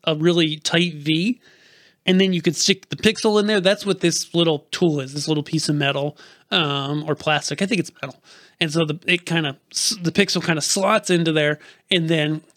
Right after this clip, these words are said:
you stick it under the pixel pusher. The pixel pusher pushes down on that metal piece, uh, which then pushes the pixel into the media. Okay, and that's how these, these, these seem to generally work. I've never tried one. Um, it looks like the kind of thing, um,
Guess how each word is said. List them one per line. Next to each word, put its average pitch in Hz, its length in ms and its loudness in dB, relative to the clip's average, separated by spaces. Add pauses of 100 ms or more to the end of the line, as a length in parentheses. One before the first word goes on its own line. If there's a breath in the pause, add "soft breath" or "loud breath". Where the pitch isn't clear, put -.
you 185 160 4
stick - 240 0
it 170 80 2
under 156 200 -2
the 147 40 -8
pixel 151 340 -4
pusher. 147 400 0
The 143 80 -4
pixel 160 340 -2
pusher 147 260 -2
pushes 220 460 2
down 160 300 2
on 160 140 0
that 160 160 2
metal 156 300 0
piece, - 440 -2 (340 loud breath)
uh, 156 180 2
which 151 200 0
then 180 220 0
pushes 156 320 0
the 151 80 -4
pixel 147 440 -2 (240 loud breath)
into 170 220 2
the 143 100 -4
media. 139 380 -6 (400 soft breath)
Okay, 151 300 2 (340 loud breath)
and 190 100 2
that's 226 140 2
how 175 100 4
these, 165 400 -2
these, 147 380 0
these 180 200 2
seem 202 220 2
to 165 100 0
generally 147 440 0
work. 139 260 -6
I've 196 140 4
never 247 160 -2
tried 180 400 0
one. 147 220 -8 (360 soft breath)
Um, 165 200 2
it 160 100 -2
looks 269 260 0
like 349 180 0
the 196 60 0
kind 214 280 0
of 185 80 -2
thing, 165 340 -2 (380 soft breath)
um, 165 260 0